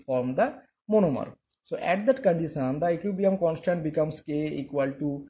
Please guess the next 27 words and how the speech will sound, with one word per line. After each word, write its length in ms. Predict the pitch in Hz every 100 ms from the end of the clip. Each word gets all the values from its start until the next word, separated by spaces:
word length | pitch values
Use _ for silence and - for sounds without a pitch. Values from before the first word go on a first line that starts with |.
| _ _ -
uh, 100 | 127
concentration 520 | 139 139 165 156 160
of 120 | 151
the 80 | 151
product, 380 | 156 143 151 160
that 160 | 131 143
is, 240 | 139 135
uh, 40 |
A 320 | 131 135 139 139
two 120 | 180
divided 300 | 151 135 135
by, 160 | 143 175
mm, 360 | - 139 131
uh, 140 | 131 131
concentration 540 | 135 131 147 139 143
of, 220 | 139 -
uh, 240 | 139 131 127
monomer 480 | 131 131 156 226 214
square, 340 | - 151 123
because 400 | 131 131 131 -
two 140 | 143
molecules 480 | 139 131 131 135 131
is, 120 | 139
uh, 40 | 127
uh, 680 | 135 143 143 147 143 - -
here. 240 | - 160 247 - _ _ _
Okay. 340 | 143 262 135